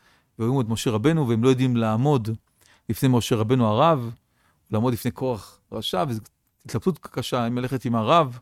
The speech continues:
או ללכת עם ה-, עם אבי-, עם, עם אביהם קורח, והם מחליטים, אה, אמרו, "מ-, כיבוד שלנו, כיבוד אב ואם", מצד אחד, מצד שני יש לנו, אה, משה רבנו, והם עושים מעשה, והם עומדים, ומשמע בעצם הם, אה, הם מזה הם, אה, ניצלים.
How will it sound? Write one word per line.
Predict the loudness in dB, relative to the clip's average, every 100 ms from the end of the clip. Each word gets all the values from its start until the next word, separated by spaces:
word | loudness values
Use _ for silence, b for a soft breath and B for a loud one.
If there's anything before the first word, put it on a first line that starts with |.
| _ _ _
או | -2
ללכת | -2 -2 -4
עם | -4
ה-, | -2
עם | -4
אבי-, | -2 -2 -2
עם, | -4
עם | -4 -4
אביהם | -4 -4 -2
קורח, | 0 0 0 -6 _ _ _ _ _ _
והם | -4
מחליטים, | -4 -2 0 2
אה, | 2 0 -2 b b b 2
אמרו, | 6
"מ-, | 6 4 0
כיבוד | 2 4
שלנו, | 4 0
כיבוד | 0 2
אב | 2
ואם", | 0 -2 -2
מצד | -4 -4
אחד, | -2 -2 -2
מצד | -2 -6
שני | -8
יש | -8
לנו, | -6 -4
אה, | -4 -4 -6 -12 _ _ _
משה | -6 -2
רבנו, | 0 0 -2 -4 _ _ _ _ _
והם | -2 0 0
עושים | -4 -4
מעשה, | -4 -2 0 0
והם | 0 -2
עומדים, | -2 -2 4 6 6 2
ומשמע | -6 -4 -2 -2
בעצם | 0 -2 -2 -2 0
הם, | 0
אה, | 0 0 -2 -4 b b b b _ -6
הם | 0
מזה | 2 4 2
הם, | 4
אה, | 2 2 2 2
ניצלים. | 2 0 -2 -2